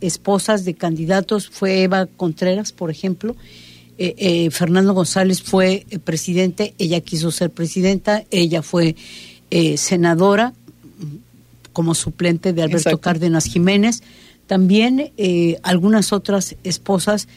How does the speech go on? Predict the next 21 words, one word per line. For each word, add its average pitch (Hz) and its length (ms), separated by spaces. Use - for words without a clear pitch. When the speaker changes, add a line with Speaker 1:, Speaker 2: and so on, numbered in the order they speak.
Speaker 1:
que, 170 480
pues, 165 220
han 196 100
querido 214 340
llegar 208 400
o 185 160
que - 100
las 165 200
pusieron 190 440
de 185 120
regidoras, 202 640
como 165 240
el 156 100
caso 175 300
de 165 100
la 147 120
propia 175 420
Eva, 190 240
como 151 240
el 151 100
caso 170 400